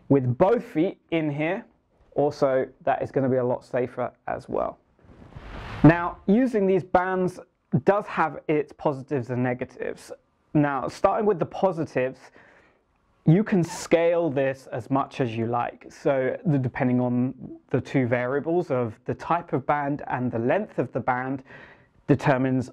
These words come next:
on how hard this exercise is going to be. And one of the other things that is actually good is the fact that you can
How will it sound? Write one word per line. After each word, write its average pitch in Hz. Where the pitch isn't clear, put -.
on 127
how 123
hard 123
this 127
exercise 123
is 117
going 120
to -
be. 135
And 143
one 139
of 139
the 143
other 233
things 143
that -
is 131
actually 123
good 135
is 147
the -
fact -
that 147
you 202
can 196